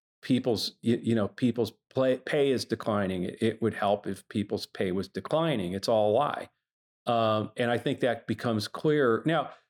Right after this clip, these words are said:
w-, what I do is it's, you, you can keep repeating it in the downturn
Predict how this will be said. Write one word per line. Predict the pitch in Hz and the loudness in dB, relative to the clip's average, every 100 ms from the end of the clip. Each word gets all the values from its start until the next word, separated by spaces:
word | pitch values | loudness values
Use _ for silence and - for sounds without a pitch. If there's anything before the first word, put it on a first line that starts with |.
| _ - - | _ -10 -2
w-, | 156 170 | -2 0
what | 147 | 2
I | 156 | 2
do | 143 165 | 2 2
is | 170 156 156 - | 2 2 0 -2
it's, | 143 147 147 - _ _ _ | 0 0 -2 -10 _ _ _
you, | 143 160 | 0 2
you | 170 165 | 2 0
can | 165 143 | 0 -2
keep | - 214 214 | 0 0 2
repeating | 151 - - 196 185 151 | -2 -2 0 2 4 4
it | 117 107 | 2 2
in | 117 | 2
the | 113 | 2
downturn | 120 135 151 147 - 98 90 87 | 2 2 0 -2 0 0 0 -2